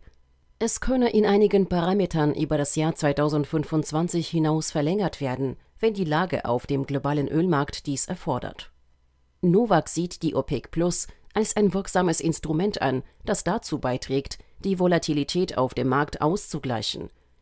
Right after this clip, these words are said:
Gäbe es kein opec plus Abkommen, würden wir sehr starke Schwankungen auf dem Markt erleben.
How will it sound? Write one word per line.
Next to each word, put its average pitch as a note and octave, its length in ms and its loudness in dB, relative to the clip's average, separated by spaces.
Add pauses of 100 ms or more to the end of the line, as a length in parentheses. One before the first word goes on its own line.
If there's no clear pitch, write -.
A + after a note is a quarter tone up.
(160)
Gäbe E3 360 2
es - 200 0
kein A3 260 -2
opec B2+ 320 -4
plus E3 300 0
Abkommen, D3 580 0 (220)
würden G#3 340 -2
wir F#3 160 2
sehr D3 160 2
starke D3 380 -2
Schwankungen D3+ 580 2
auf C3+ 220 0
dem C3+ 140 -2
Markt B2 280 -4
erleben. C3 500 -4